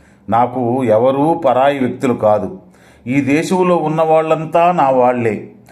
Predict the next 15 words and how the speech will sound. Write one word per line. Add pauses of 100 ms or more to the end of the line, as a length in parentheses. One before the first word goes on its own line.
(280)
ప్రతిసారి
దేశ
సరిహద్దుల
దగ్గర
మాత్రమే
కాదు, (600)
దేశం
లోపల
నుండి
కూడా
నా
ప్రజలకు
సాయంగా
ఉండవలసి
ఉంటుంది"